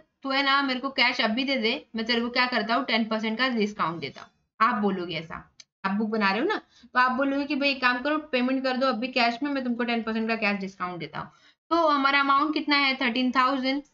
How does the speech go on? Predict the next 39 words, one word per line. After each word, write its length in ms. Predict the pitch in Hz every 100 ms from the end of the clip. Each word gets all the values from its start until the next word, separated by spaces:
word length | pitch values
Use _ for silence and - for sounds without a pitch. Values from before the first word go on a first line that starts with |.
| _ 214
यहाँ 200 | 220 220
लिख 180 | 214
लेते 220 | 220 190 220
हैं, 80 |
हमारा 180 | 226 233
amount 320 | 240 226 247 254
है 60 |
थर्टीन 320 | 254 220 220 226
थाउजेंड 440 | 233 247 247 254 - - _ _ _ -
into 360 | 294 311 302 311 320 - _ 254
ten 180 | 262 269
percent 360 | 269 277 269
हमारा 280 | 262 233 233
कितना 280 | 240 233 247
हो 60 | 226
जाएगा, 340 | 208 196 190 196
थर्टीन 280 | 196 202 202
हंड्रेड, 440 | 233 254 269 320 - _ _
correct। 320 | 202 254 339 - _ _ _ _ _ _ -
फिर 200 | 320 311
हमारा 360 | 285 277 285
टू 180 | 294 294
cells 360 | - 269 277 -
कितने 320 | 277 262 277
का 120 | 269
है, 120 | 269 277
थर्टीन 300 | 233 247 254
थाउजेंड 380 | 269 269 285 285
का, 100 | 294
हम 180 | 277 254
निकालेंगे 460 | 240 233 226 247
हमारा 240 | 247 240 233
जीएसटी 400 | 214 214 208 233
rate 200 | 220 208
six 160 | 233 208
percent 380 | 254 247 277 277
के 60 | 294
हिसाब 340 | 277 285 277
से 180 | -